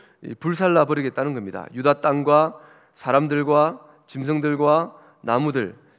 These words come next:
그리고 그 땅의 모든 소산물들을 불로 삼켜버리겠다라는 말씀을 하십니다. 성경에 나-, 성경에서 나오는 불은 주로 심판을 의미합니다.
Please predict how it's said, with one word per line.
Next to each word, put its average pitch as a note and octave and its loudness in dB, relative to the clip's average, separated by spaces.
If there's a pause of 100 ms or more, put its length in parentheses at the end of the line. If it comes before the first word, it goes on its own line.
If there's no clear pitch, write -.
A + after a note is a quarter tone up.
(120)
그리고 D3 -2
그 D#3 -4
땅의 E3 2
모든 E3+ 2
소산물들을 D#3+ -2 (380)
불로 F#3 0 (100)
삼켜버리겠다라는 C#3+ -12 (220)
말씀을 G#2+ -12
하십니다. G2+ -18 (320)
성경에 G3 -4
나-, D#3+ 0
성경에서 F3+ -6
나오는 D3 -4
불은 D#3 -6 (360)
주로 E3+ -8
심판을 F3 -6
의미합니다. G2+ -12